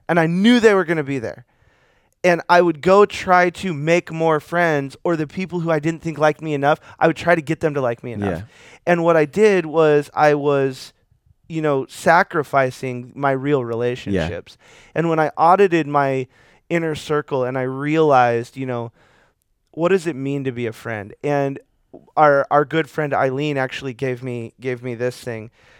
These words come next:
Speaker 1: She said, "Sometimes, anytime you're gonna be a friend and they come to you with a problem, you gotta ask yourself, does this person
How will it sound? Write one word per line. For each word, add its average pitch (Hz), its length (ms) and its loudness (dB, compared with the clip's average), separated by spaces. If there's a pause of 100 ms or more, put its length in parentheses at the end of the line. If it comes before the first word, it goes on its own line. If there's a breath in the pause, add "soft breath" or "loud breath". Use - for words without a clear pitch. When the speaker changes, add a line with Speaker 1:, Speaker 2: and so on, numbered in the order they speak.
(100)
Speaker 1:
She 151 200 -10
said, 139 320 -4
"Sometimes, 196 720 -6
anytime 175 500 -4
you're 147 180 -8
gonna 156 200 -8
be 131 200 -8
a 147 60 -2
friend - 400 -16 (500)
and 143 160 -6
they 147 120 -2
come 160 240 -6
to 139 60 -12
you 143 100 -6
with 131 100 -4
a 117 60 -14
problem, 120 340 -6 (280 soft breath)
you 175 140 -8
gotta 196 220 -4
ask 135 400 0
yourself, 95 480 -14 (1200)
does 139 240 0
this 160 180 -4
person 131 600 -8